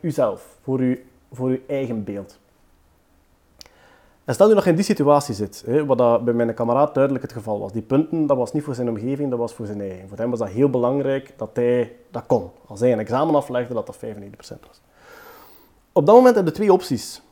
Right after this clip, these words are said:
Alleen, niet, niet bewust, hè, maar onderbewust, je hebt twee opties.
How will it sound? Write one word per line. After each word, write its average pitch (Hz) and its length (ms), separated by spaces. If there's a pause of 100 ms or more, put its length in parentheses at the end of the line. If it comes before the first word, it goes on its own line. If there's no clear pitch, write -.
(440)
Alleen, 147 420
niet, 156 260
niet 175 160
bewust, 139 340
hè, 180 120
maar 147 260 (1040)
onderbewust, 175 560
je 185 60
hebt 151 120
twee 170 160
opties. - 400